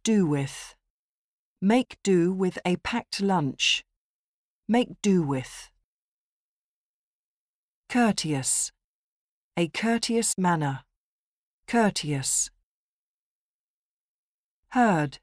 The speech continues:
A herd of elephants. Herd. Hereditary.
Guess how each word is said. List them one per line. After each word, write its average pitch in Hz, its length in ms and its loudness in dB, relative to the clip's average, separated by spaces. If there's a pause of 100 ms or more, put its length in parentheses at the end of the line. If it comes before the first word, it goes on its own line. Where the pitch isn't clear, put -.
(840)
A 170 160 2
herd 208 560 0
of 202 200 -2
elephants. - 880 -2 (840)
Herd. 180 520 2 (2000)
Hereditary. 185 800 0